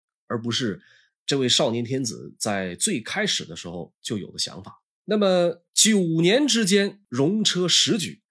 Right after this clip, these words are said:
上位短短九年的时间，发动了十次战争。拓跋焘通过这十次战争呢，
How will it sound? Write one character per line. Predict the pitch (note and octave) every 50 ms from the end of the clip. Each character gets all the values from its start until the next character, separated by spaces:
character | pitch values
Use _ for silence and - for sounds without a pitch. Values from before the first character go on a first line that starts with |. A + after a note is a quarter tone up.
| _ _ -
上 | - - C#4 C4 A#3 A3+
位 | A3 G3+
短 | F3 F3 G3 A3+ G#3
短 | A3 A3+
九 | G#3 - - G#2+ G2
年 | G2 A2+ D3+
的 | D#3+
时 | - - C#3+ C3
间， | A#2+ B2+ A#2+ A2+
发 | - - - - D#3 D3+
动 | D3 C#3+ C3 A#2
了 | G2+ F#2 F#2
十 | - - - - G#2+ G#2+ D3 A#3
次 | A3 - - A2+ F#2
战 | - F#2 E2 E2+
争。 | - E2 D2+ _ _ _ _ _ - -
拓 | - C4
跋 | B3 B3 A#3+
焘 | G#3 A#3+ B3+
通 | A#3+ - B3+ A#3+ A3+
过 | A3+ A3
这 | G3 G3+ F#3+ E3+ D#3+
十 | - - - F#3+
次 | G#3 - G#3 E3
战 | - G#3+ F#3+ E3
争 | F3 G3 G#3
呢， | G#3 F3 D3+ -